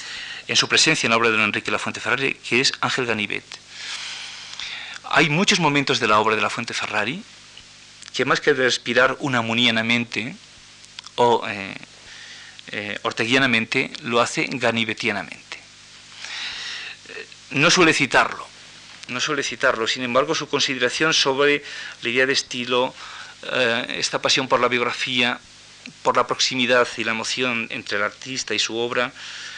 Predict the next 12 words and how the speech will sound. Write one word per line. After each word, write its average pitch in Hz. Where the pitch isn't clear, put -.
hay 135
muchas 147
veces 135
que 127
a 110
mí 131
me 131
han 113
recordado 117
pasajes, 110
frases, 104
ideas 107